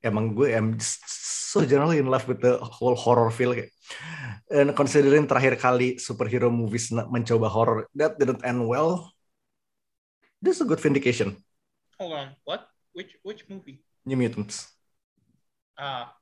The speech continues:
Speaker 2: I forgot that
Speaker 1: Jadinya
Speaker 2: now.
Speaker 1: kayak, it's kayak, uh, aggressively mid. Dia kayak sini ya. So, horror and cape shit does work.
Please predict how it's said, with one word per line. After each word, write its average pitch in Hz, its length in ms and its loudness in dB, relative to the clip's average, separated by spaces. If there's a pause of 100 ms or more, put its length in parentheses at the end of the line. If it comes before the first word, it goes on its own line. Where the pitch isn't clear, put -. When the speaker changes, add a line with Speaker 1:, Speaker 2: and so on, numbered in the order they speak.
(400)
Speaker 2:
I 147 80 -14
forgot 131 480 -12
that 123 80 -8
Speaker 1:
Jadinya 143 320 4
Speaker 2:
now. - 80 -8
Speaker 1:
kayak, 151 140 8 (760)
it's - 400 -2
kayak, - 320 -6 (160)
uh, 165 320 6
aggressively 156 560 2
mid. 123 320 2 (1600)
Dia 151 100 -2
kayak 170 160 2
sini 180 180 4
ya. 127 120 4 (580)
So, - 260 -2
horror 190 380 0
and 165 160 -4
cape 165 180 2
shit 202 220 -2
does 175 160 2
work. 202 320 2